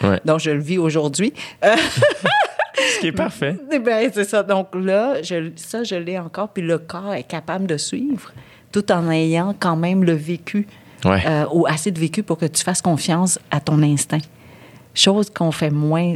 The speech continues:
Speaker 2: Ben, je sais pas si toi, tu fais confiance à ton instinct
Speaker 1: Moi, j'utilise
Speaker 2: à vingt-neuf.
Speaker 1: beaucoup le mot chanceux dernièrement parce que je trouve que mon instinct, euh, me ment peu et j'y fais beaucoup confiance.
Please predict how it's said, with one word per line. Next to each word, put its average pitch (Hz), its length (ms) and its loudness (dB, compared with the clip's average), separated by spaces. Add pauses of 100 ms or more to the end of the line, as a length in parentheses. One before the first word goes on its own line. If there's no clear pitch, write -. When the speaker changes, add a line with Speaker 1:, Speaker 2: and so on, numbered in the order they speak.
Speaker 2:
Ben, 160 120 2
je 151 120 0
sais 156 160 -2
pas 175 180 2
si 175 180 -4
toi, 175 280 -4
tu - 160 -6
fais 165 120 0
confiance 165 480 -2
à 165 80 0
ton 151 240 0
instinct 147 340 0
Speaker 1:
Moi, 185 120 6
j'utilise 185 400 2
Speaker 2:
à - 20 0
vingt-neuf. - 40 -4
Speaker 1:
beaucoup 123 260 2
le 214 80 4
mot 131 340 4
chanceux 127 640 0
dernièrement 101 500 0
parce - 300 0
que 113 200 0
je 110 160 0
trouve 123 560 -2
que - 120 -2
mon 92 280 2
instinct, 101 640 0 (600)
euh, 85 560 2 (460)
me 92 240 0
ment 92 280 2 (160)
peu 120 340 0 (800)
et 104 140 0
j'y 92 200 0
fais 98 360 -2 (460)
beaucoup 113 340 -2
confiance. 104 800 -2